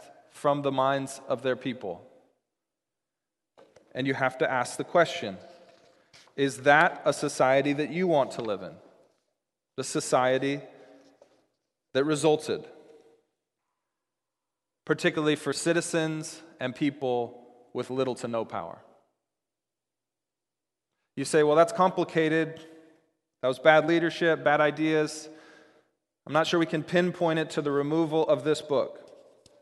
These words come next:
That's absolutely true. But if you just do the same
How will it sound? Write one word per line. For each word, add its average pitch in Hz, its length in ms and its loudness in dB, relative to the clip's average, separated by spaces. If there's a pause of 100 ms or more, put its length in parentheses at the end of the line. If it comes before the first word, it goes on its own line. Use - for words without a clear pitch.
(480)
That's 127 160 -4
absolutely 147 500 2
true. 135 300 -2 (2000)
But 147 120 4
if 151 100 -2
you 156 80 -4
just 180 300 2
do 208 120 2
the 185 100 2
same 202 600 2